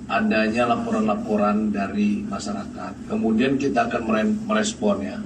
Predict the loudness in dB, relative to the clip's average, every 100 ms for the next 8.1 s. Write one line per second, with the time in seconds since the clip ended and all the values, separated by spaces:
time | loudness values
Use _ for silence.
0 | -6 -2 -2 2 2 2 -2 -8 -4 0
1 | 2 4 2 -2 -8 -2 2 4 4 4
2 | 2 2 2 4 4 4 0 0 -4 -8
3 | -10 -4 -2 4 6 6 4 2 -2 -8
4 | -10 -4 0 2 4 6 6 6 4 0
5 | -4 0 0 2 4 4 2 -4 -4 -2
6 | 0 0 0 0 2 2 0 -4 -6 -10
7 | -8 -2 2 2 0 -2 -2 -2 -2 -2
8 | 0